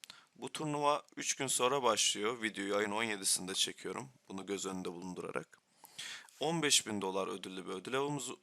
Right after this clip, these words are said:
havuzumuz var. E, yapmamız gereken tek şey oynayıp, e, ligimizi yükseltmek ve belirli liglere girdiğimizde, belirli sıralamaya girdiğimizde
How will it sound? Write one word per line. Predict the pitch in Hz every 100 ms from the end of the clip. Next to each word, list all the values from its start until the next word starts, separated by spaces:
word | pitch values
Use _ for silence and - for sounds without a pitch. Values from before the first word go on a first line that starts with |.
| -
havuzumuz | 107 104 101 95 98
var. | 131 160 - - - - -
E, |
yapmamız | 92 95 113 - 143 143
gereken | 139 135 143 143 139
tek | 156 139
şey | - 139 -
oynayıp, | 127 139 117 117 - - _ -
e, | 90 85 82 78 - - 107
ligimizi | 131 127 104 92
yükseltmek | 104 - 135 127 - 107 - -
ve | 101 98
belirli | 123 135 143 143 120
liglere | 107 98 98
girdiğimizde, | 98 107 95 95 90 92 95
belirli | 95 101 131
sıralamaya | - 123 107 92 90
girdiğimizde | 90 117 120 110 98 90 - 143